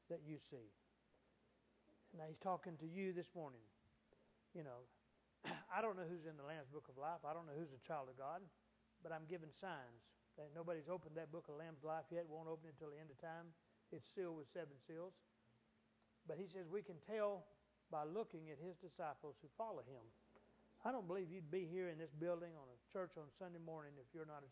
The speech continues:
child of God. So, y-, you know, you're here this morning because something has touched your heart and told you to be here. Something has touched your heart.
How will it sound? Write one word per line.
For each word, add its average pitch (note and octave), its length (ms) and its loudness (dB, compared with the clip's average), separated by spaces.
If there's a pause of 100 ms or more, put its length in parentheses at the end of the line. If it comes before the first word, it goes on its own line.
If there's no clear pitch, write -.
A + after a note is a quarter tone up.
child C#3+ 160 -2
of C3+ 80 -8
God. A#2 240 -6 (880)
So, E3 160 0
y-, E3 480 -12 (160)
you F3+ 160 0
know, D3+ 80 0 (160)
you're G3+ 240 4
here A3+ 320 8
this E3+ 160 0
morning G#3 400 0
because D#3 400 0
something G#3 480 0
has D3+ 160 -6
touched - 320 -6
your E3 160 -6
heart D#3+ 240 2 (160)
and - 80 -16
told D#3+ 240 -4
you D3+ 80 -12
to D3 80 -10
be D#3 160 -4
here. A#2+ 160 -10 (640)
Something A3+ 320 4
has F#3 160 -4
touched G3 240 0
your F3 160 0
heart. D#3 160 2